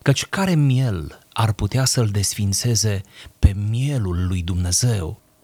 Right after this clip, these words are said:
care a desfințat preînchipuirile? Împlinirea a venit și a îmbrăcat haina simbolurilor pe care Duhul Sfânt o țesuse pentru el.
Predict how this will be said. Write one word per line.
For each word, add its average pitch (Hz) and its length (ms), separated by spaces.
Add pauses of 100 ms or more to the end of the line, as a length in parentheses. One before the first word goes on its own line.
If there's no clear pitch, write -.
(120)
care 107 380
a 117 160
desfințat 101 1000 (200)
preînchipuirile? 101 920 (300)
Împlinirea 139 640
a 123 60
venit 127 320
și - 180
a 117 60
îmbrăcat 113 440
haina 135 500
simbolurilor 104 960 (220)
pe 107 100
care 113 220
Duhul 110 280
Sfânt 104 500
o 98 60
țesuse 98 560
pentru 92 340
el. 101 360